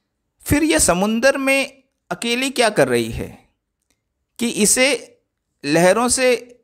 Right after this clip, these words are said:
डर भी नहीं लगता? अब इसकी वजह, इसका नतीजा आप ही निकालें। अब आप ही कमेंट करके बताइए कि यह गाय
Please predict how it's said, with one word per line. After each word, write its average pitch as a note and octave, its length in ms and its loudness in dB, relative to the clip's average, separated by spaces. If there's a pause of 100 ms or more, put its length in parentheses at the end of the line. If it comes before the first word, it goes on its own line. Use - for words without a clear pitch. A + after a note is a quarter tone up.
डर F3 180 4
भी B3 140 -4
नहीं A3+ 240 2
लगता? - 360 -2 (1900)
अब - 440 -4 (220)
इसकी A#3+ 360 -2
वजह, F#3+ 340 4
इसका G3 380 0
नतीजा F3+ 520 -2 (100)
आप C#3+ 260 4
ही G3+ 80 2
निकालें। C#3 640 -2 (1300)
अब F3 260 -2
आप F#3+ 220 2
ही B3+ 80 -2 (100)
कमेंट G#3+ 300 0
करके A3 240 0
बताइए D#3+ 540 2 (240)
कि F#3+ 80 -10
यह F3 240 4
गाय D#3 400 2